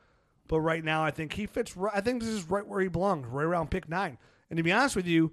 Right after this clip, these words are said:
I take him at nine,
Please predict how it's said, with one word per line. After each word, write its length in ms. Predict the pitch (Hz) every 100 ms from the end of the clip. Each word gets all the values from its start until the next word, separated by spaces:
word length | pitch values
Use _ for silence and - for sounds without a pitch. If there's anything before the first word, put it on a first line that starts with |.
| _ _ _ _ _ _ _ _ _ _ _ _ _ _ _
I 120 | 165 202
take 180 | 233
him 80 | 226
at 160 | 202 151
nine, 460 | 156 165 214 240